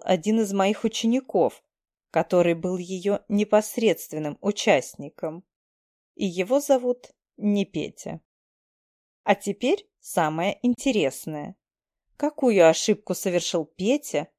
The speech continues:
и как отличить умного человека от глупого только по одной этой ошибке? Петя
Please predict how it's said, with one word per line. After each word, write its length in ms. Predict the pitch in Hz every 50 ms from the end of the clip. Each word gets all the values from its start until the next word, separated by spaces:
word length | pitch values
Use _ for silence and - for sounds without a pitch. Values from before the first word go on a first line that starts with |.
| _ _ _ _ -
и 100 | - 214
как 320 | - - 226 208 - -
отличить 560 | 190 - 190 185 185 - - - 165 - - _ -
умного 460 | 240 233 220 196 180 165 151 156 147
человека 840 | - - - 175 160 160 160 160 170 240 302 - - - 156 - _ _ _ _ _ -
от 200 | - 180 165 165
глупого 720 | 165 175 185 165 156 143 _ - 147 143 151 147 143 - _ _ _ _ _ _ _ _
только 400 | - 165 151 165 214 - - 311
по 300 | 302 302 - 220 185 165
одной 520 | 151 151 160 151 151 160 196 262 277 - _ _ -
этой 400 | 170 156 147 - - 165 156 - -
ошибке? 760 | 185 190 - - - - 160 - _ _ - - - 175 - _ _ _ _ _ _ _ _ _ -
Петя 580 | 214 185 156 147 - - - 196 196 226 262